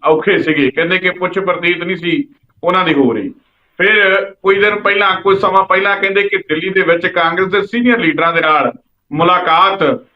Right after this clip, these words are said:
ਹੁੰਦੀ ਹੈ, ਔਰ ਕਾਂਗਰਸ ਦੇ ਲੀਡਰ ਜਿਹੜੇ ਸਾਨੂੰ ਸੁਣ ਰਹੇ ਹੋਣਗੇ, ਜਿਹੜੇ ਕਹਿ ਰਹੇ ਹੋਣਗੇ ਕਿ ਨਹੀਂ ਜੀ ਇਹ ਪੱਕੀ ਗੱਲ ਨਹੀਂ, ਉਹ ਜਿਹੜੇ ਤੁਹਾਡੇ ਦਿੱਲੀ ਬੈਠੇ ਆਕਾ ਨੇ ਉਹਨਾਂ ਤੋਂ ਕਨਫਰਮ ਕਰ ਲੈਣ, ਅਸੀਂ ਕਨਫਰਮ ਕਰਕੇ ਇਹ ਖਬਰ ਚਲਾਈ ਹੈ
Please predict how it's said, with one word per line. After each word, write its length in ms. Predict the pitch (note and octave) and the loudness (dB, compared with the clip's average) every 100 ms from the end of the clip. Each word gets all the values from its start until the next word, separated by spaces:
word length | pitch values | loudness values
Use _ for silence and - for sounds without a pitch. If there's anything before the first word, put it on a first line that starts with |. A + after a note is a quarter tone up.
| _ _ D#3 | _ _ -6
ਹੁੰਦੀ 340 | F3+ G#3+ E3+ | -2 0 0
ਹੈ, 180 | B2+ - _ _ _ | -2 -4 _ _ _
ਔਰ 240 | C#3+ E3+ F3+ | 0 2 2
ਕਾਂਗਰਸ 420 | F3+ E3 E3 F#3+ | 2 0 2 0
ਦੇ 100 | G3 | 0
ਲੀਡਰ 260 | F#3 F3 F3+ | -2 -4 -2
ਜਿਹੜੇ 200 | F#3+ G3 | 0 2
ਸਾਨੂੰ 280 | F3+ F3 | 0 0
ਸੁਣ 220 | E3+ D#3+ E3+ | 0 2 2
ਰਹੇ 100 | F3+ | 0
ਹੋਣਗੇ, 360 | E3 F#3+ F3+ | 0 0 0
ਜਿਹੜੇ 160 | F3+ F3+ | 0 0
ਕਹਿ 180 | F3 F3+ | 0 2
ਰਹੇ 80 | |
ਹੋਣਗੇ 300 | F3 F3+ F3+ | 2 0 0
ਕਿ 120 | E3+ F3 | -2 0
ਨਹੀਂ 220 | F3 E3+ | 0 0
ਜੀ 120 | D3+ | 0
ਇਹ 120 | D3+ | 0
ਪੱਕੀ 340 | D3 D#3 F3 E3+ | 0 -2 -2 -2
ਗੱਲ 220 | D#3+ C3 | 0 -2
ਨਹੀਂ, 180 | G#2+ - _ _ _ _ | -6 -10 _ _ _ _
ਉਹ 160 | G3+ A#3 | 2 2
ਜਿਹੜੇ 240 | G3 A3 | 4 2
ਤੁਹਾਡੇ 400 | A3+ G3+ E3+ F3+ | 2 2 2 0
ਦਿੱਲੀ 280 | E3 E3 F3+ | -2 -2 0
ਬੈਠੇ 340 | E3+ E3+ F3+ F3+ | 2 0 0 0
ਆਕਾ 320 | D3+ C#3+ F3 | 0 0 0
ਨੇ 140 | E3+ F#3 | 0 0
ਉਹਨਾਂ 300 | F3+ F3 F3+ | 0 0 0
ਤੋਂ 140 | E3+ | 0
ਕਨਫਰਮ 440 | D#3 D3 D3 E3 D#3+ | -2 0 0 0 -2
ਕਰ 180 | C#3+ | -2
ਲੈਣ, 360 | D3+ F#3 D#3 C3 - _ _ - F#3+ | 0 0 0 -4 -10 _ _ -8 -4
ਅਸੀਂ 240 | G#3+ B3+ | -2 0
ਕਨਫਰਮ 440 | A3+ F#3+ F#3 F3+ | 0 0 0 0
ਕਰਕੇ 320 | E3 D#3+ - G3+ | 0 -2 0 0
ਇਹ 220 | G3 E3+ | 0 0
ਖਬਰ 260 | E3 D3 | 0 0
ਚਲਾਈ 280 | C#3+ C3+ D#3+ | 0 0 2
ਹੈ 120 | F3 | 0